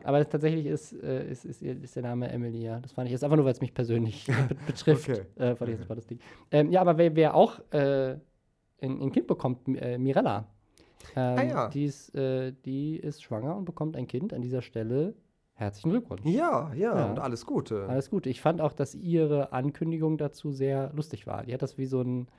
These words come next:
Speaker 1: Fake-Promi-Flash-Video
Speaker 2: <laughs>
Speaker 1: über ihren Babybauch gemacht. War super, super süß. Weil natürlich auch, also sie hatte das ja in der Vergangenheit schon, dass Leute dann, ne, das, äh, hatte, Fräulein Chaos hatte da gerade auch zu was gepostet auf YouTube, wo sie, ähm,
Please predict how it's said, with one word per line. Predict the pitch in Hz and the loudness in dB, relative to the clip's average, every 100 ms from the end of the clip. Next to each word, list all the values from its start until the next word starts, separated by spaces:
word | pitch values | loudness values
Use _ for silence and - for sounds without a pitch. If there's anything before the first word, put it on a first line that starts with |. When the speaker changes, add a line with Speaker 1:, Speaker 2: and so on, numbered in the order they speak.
| _ _ | _ _
Speaker 1:
Fake-Promi-Flash-Video | - - 151 156 - - 156 143 - 113 - 127 120 | -12 2 2 2 -2 2 4 4 0 -6 -4 -2 2
Speaker 2:
<laughs> | 117 147 | 4 6
Speaker 1:
über | 151 135 | 6 6
ihren | 143 135 135 | 4 4 4
Babybauch | 143 147 120 101 - | 4 4 2 -2 -4
gemacht. | 117 104 101 | -6 -6 -4
War | 127 | -2
super, | 143 - 127 117 120 - _ _ - | -2 0 0 0 -4 -8 _ _ -20
super | - 147 | -4 2
süß. | 135 127 | 2 6
Weil | 147 | 6
natürlich | 147 185 160 | 6 4 2
auch, | - - - - | 0 -4 -16 -8
also | 131 | -2
sie | 135 | 0
hatte | 156 | 0
das | 139 | 0
ja | 135 | 0
in | |
der | 127 | 0
Vergangenheit | 127 139 135 123 | -2 0 0 -2
schon, | 120 | -4
dass | 117 | -4
Leute | 127 120 | -4 -2
dann, | 117 117 123 123 | -2 -4 -6 -2
ne, | 135 135 | 0 0
das, | 135 131 - | -4 -12 -12
äh, | - 123 | -6 -4
hatte, | 120 131 123 120 117 - - _ | -4 -2 -2 -2 -4 -12 -20 _
Fräulein | - 120 117 | 0 0 2
Chaos | 147 147 - | 0 0 -2
hatte | - | -8
da | 110 | -6
gerade | 107 110 | -6 -6
auch | - | -8
zu | - - | -10 -10
was | - | -10
gepostet | - 117 117 120 160 165 | -12 -8 -8 -8 -10 -10
auf | 135 - | -10 -8
YouTube, | 135 165 160 | -6 -4 -4
wo | 139 | -4
sie, | 120 120 117 | -4 -2 -4
ähm, | - 117 113 110 110 | -4 -4 -4 -4 -6